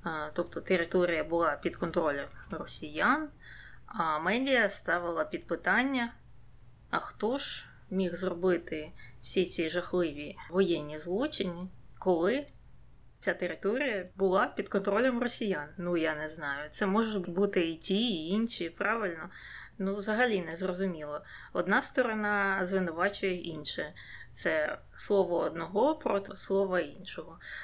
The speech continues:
Таке вже було, це не нова історія. Тут, е,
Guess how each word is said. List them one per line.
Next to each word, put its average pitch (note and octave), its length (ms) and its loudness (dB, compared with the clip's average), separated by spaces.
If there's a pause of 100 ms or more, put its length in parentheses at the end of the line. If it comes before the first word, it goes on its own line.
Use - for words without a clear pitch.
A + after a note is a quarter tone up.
(180)
Таке C4 600 2 (520)
вже G3+ 260 4
було, F#3 600 4 (200)
це F#3+ 420 2 (400)
не F3+ 160 2
нова F3 320 2
історія. B3 680 2 (640)
Тут, C#4 340 0
е, A3+ 560 2